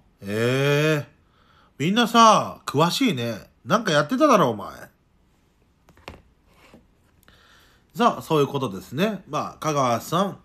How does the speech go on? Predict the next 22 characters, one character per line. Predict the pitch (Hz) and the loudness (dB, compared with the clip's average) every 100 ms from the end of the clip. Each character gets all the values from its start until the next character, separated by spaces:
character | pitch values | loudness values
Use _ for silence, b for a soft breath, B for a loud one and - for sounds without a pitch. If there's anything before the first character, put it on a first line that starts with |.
| - | -20
司 | - 143 120 107 | -4 -2 -2 -2
の | 170 196 B B B B B | -2 -2 B B B B B
ス | - - | -20 -8
ペ | 170 | -4
シ | 160 | 0
ャ | |
ル | 160 | -2
タ | - | -2
ッ | 160 - | -8 -6
グ | 127 | 0
で、 | 165 214 - | 2 0 -2
え、 | 110 | -4
み | 135 | -2
ほ | 123 117 | -2 -4
に | 127 | -2
ゃ | 254 | -2
ん | |
を | 254 | -4
詰 | - - | -8 -16
め | 87 | -16
た | - | -18
と。 | - | -20